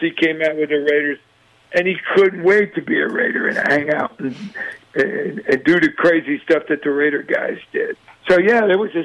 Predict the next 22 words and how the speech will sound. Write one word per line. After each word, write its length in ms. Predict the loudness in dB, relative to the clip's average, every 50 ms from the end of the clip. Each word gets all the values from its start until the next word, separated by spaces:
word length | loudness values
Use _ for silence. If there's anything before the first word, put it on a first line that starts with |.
| -6 -4
special 440 | 0 0 0 0 0 0 -2 -2 -2 -2 -2
team, 320 | -2 0 -2 -4 -4 -2
and, 220 | -2 -2 -4 -4 -8 -18 -20 _ _ _ _ _ _ _
and, 120 | -4 -2 0
you 100 | 2 2
know, 180 | 4 2 2
you, 220 | 2 -2 -6 -8 -6
you 180 | -4 -4 -2
can't 340 | 0 2 2 2 2 0 0
win 360 | 0 2 2 2 2 2 2
that 160 | 2 0 2 2
many 220 | 0 0 0 0
years 280 | 0 2 2 2 2 0 0
in 100 | -2 0
a 40 | 2
row 340 | 2 2 2 2 2 0
unless 240 | 0 0 0 -2 -2 -4 -8 -14 -16 _ -20 -20 _ _ -4 0
you 100 | 2 4
really 300 | 4 4 4 4 4 4
love 260 | 4 4 2 2 0 -2
your 100 | -4 -4
teammates. 540 | -2 -4 -4 -4 -4 -6 -10 -10 -12 -14